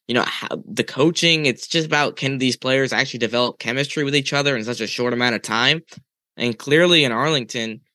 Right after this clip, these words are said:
Jonathan Hayes' system just hasn't been ideal for the players that they have on their roster. So again, as wild as it is,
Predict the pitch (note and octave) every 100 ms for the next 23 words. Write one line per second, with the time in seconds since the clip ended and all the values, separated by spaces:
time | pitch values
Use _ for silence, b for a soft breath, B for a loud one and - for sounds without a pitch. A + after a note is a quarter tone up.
0 | _ _ - A#2+ C#3 C#3+ G#2+ B2 C3 -
1 | A#2+ - D#3+ E3 C3 A2+ - - - B2
2 | C3+ D#3+ A2+ G#2+ B2 A2 G#2 B2 D#3 C3
3 | A#2+ B2 A2+ - B2 A#2+ A2+ G#2 G2 A#2
4 | A#2+ A2 - _ _ _ _ _ _ -
5 | G#2+ A#2 A#2+ G2+ C3 C#3 C2 C#2+ - _
6 | _ _ _ _ - E3 D#3 C3+ - _
7 | _ - C3 C#3 F3+ C#3+ B2+ A#2+ A2 A#2+
8 | D3 E3+ C#3 A#2+ G#2+ C3 D#3+ A#2+ B2